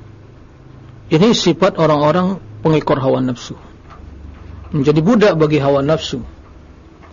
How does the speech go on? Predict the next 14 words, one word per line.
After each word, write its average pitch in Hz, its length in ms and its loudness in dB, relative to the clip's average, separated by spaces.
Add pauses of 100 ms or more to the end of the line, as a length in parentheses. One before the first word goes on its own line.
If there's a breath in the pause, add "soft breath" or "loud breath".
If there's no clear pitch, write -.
Ya. 139 240 -2 (1080)
Tidak 185 200 4 (120)
ada 185 120 4
kekokohan 156 680 0
dan 131 160 -4
ketetapan 147 560 -2
dalam 123 240 -2
iman 123 520 -2
dan 139 200 -2
keteguhan 151 640 0
dalam 127 240 -2
keyakinan. 117 640 -6 (2000 loud breath)
Sebabnya 233 520 4
apa? 190 200 2